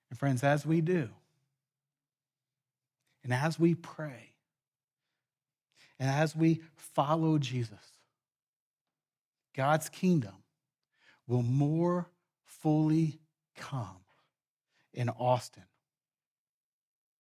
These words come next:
And his agape love will reign more fully. And his peace and joy will be the experience of more people. And the lonely will be put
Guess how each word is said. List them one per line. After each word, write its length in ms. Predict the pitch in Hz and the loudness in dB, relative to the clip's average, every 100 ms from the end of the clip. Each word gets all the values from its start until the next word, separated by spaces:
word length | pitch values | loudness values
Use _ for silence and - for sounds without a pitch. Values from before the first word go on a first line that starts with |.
| _ _ _ _ _ | _ _ _ _ _
And 100 | 123 | -4
his 160 | 156 180 | 0 2
agape 480 | 175 180 185 190 170 | 2 4 2 0 0
love 380 | 160 156 127 123 | 2 2 0 0
will 320 | 156 165 160 | 2 2 2
reign 640 | 151 143 151 131 117 120 - _ _ - | 2 2 0 -2 -6 -10 -16 _ _ -8
more 400 | 135 165 226 190 | -4 4 4 4
fully. 520 | - 117 98 98 98 _ - - | 0 -8 -8 -14 -16 _ -20 -4
And 120 | 151 | 2
his 160 | 202 - | 2 2
peace 440 | - 233 214 - 175 | -2 0 0 -2 -2
and 140 | 165 | 0
joy 400 | 139 202 202 151 | 0 0 0 0
will 220 | 147 220 | 0 0
be 180 | 185 202 | 0 0
the 160 | 185 175 | 2 0
experience 640 | - - 196 190 160 - | 0 -4 0 2 0 0
of 120 | 143 | -2
more 260 | 156 190 220 | 0 4 4
people. 360 | - 208 - 143 | 2 -2 0 0
And 80 | 143 | 0
the 80 | |
lonely 540 | 151 196 262 220 175 143 - - - | 0 0 0 2 2 0 -6 -20 -8
will 340 | 123 240 320 | 2 4 4
be 180 | 214 180 | 4 0
put 320 | - - 117 | -2 -8 -12